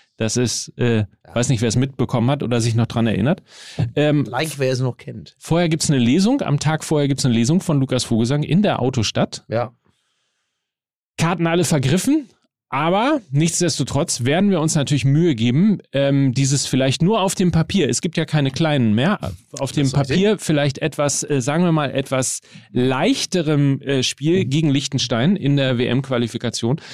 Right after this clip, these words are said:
Speaker 1: werden wir uns alle Mühe geben, daraus ein Spektakel zu machen.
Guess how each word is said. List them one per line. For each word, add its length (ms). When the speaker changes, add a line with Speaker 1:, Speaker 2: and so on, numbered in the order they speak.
Speaker 1:
werden 240
wir 140
uns 160
alle 300
Mühe 300
geben, 280
daraus 300
ein 160
Spektakel 720
zu 140
machen. 340